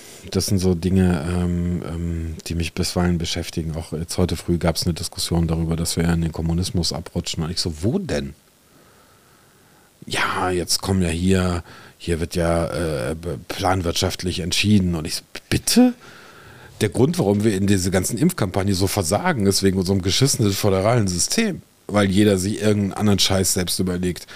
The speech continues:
Wo siehst denn du da irgendein planwirtschaftliches Element? Also ich erkenn's nicht.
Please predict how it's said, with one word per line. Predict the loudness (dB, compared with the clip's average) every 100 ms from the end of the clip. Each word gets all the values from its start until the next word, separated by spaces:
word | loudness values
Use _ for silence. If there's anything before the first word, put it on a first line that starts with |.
| -18 -14 -2
Wo | 2
siehst | 4 2 2
denn | 4
du | 4
da | 4
irgendein | 4 2 4 0
planwirtschaftliches | 0 0 2 2 2 0 0 0
Element? | 2 4 4 4
Also | 0 0
ich | -2 -4
erkenn's | -2 0 0 2
nicht. | 2 0